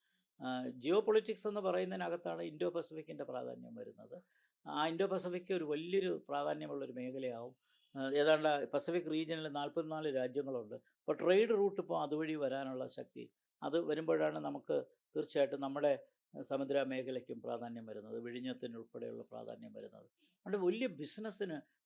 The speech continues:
നമുക്ക് ഡെവലപ്പ് ചെയ്യാൻ പറ്റും. പക്ഷേ അമേരിക്ക ഈ അവസരങ്ങൾ വിട്ടുകളഞ്ഞതിൽ,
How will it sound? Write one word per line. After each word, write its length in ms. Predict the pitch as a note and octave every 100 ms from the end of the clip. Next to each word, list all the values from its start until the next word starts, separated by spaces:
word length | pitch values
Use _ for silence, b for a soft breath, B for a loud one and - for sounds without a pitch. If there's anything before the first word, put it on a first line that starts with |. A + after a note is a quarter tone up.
| -
നമുക്ക് 260 | C#3 C3 C#3
ഡെവലപ്പ് 400 | B2 B2 C#3 -
ചെയ്യാൻ 180 | A#2+
പറ്റും. 260 | G#2 - G2 _ _ _
പക്ഷേ 120 | A3+
അമേരിക്ക 360 | G#3 G#3+ A#3+ A3+
ഈ 100 | G#3
അവസരങ്ങൾ 560 | G3+ F3 F3 G3+ G3+ D#3
വിട്ടുകളഞ്ഞതിൽ, 800 | D3 F#3 D#3+ D3+ D3+ D#3+ D3+